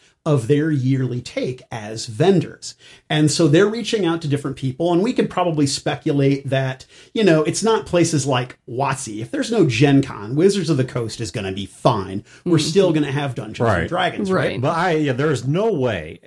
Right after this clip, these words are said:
Speaker 3: and this is without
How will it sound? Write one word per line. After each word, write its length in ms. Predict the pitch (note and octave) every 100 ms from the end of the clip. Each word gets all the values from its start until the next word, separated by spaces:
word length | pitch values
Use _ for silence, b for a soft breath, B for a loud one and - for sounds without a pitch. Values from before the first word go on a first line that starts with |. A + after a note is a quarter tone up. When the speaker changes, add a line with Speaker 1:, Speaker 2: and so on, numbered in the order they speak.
| -
Speaker 3:
and 420 | C3+ B2 A2+ G#2+ - _ _ _ -
this 320 | G#2+ D#3 E3+
is 200 | F#3+ D#3+
without 680 | C#3 B2 A#2+ A2+ A2 A2+